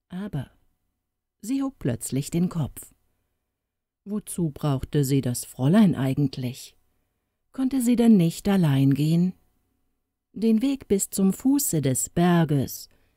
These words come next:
immer durch das Waldtal, an dem schäumenden Flüsschen hin, kannte sie. Sie hatte ihn schon öfter in Begleitung der Eltern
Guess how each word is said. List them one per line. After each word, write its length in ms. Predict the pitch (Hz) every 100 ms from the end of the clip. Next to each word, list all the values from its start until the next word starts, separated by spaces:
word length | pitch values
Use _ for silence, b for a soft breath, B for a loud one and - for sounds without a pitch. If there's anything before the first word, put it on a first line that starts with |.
| _
immer 400 | - 214 233 220
durch 260 | 170 143 -
das 280 | 139 147 160
Waldtal, 720 | 175 220 - - 135 120 - - -
an 180 | 180
dem 140 | 185 185
schäumenden 580 | - 240 254 214 165 160
Flüsschen 560 | - 294 - - 143
hin, 320 | 139 143 - - _ _ _
kannte 360 | - 320 - 147
sie. 300 | - 123 - _ _ _ _ _ _ _ _ _ -
Sie 220 | 196 190
hatte 220 | 151 -
ihn 220 | 156 160
schon 240 | 151 156 156
öfter 420 | 214 - - 170
in 120 | 127
Begleitung 640 | 139 - 151 151 147 160 156
der 180 | 151 -
Eltern 600 | 214 240 175 147 127